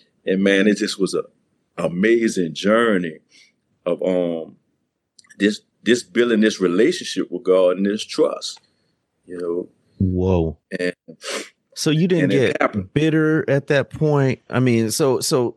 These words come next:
Speaker 2: so you experienced that, you know, emotion of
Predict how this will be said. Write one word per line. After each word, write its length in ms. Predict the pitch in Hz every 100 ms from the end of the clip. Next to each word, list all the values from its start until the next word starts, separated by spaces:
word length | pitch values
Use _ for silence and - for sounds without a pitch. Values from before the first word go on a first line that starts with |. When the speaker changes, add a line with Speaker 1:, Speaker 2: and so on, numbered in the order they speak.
| _ -
Speaker 2:
so 140 | 170
you 180 | 160 147
experienced 640 | - - 151 139 120 -
that, 280 | 117 - - _ _ _
you 120 | 131 117
know, 300 | 95 - - -
emotion 680 | 110 107 110 110 113 104
of 200 | 95 87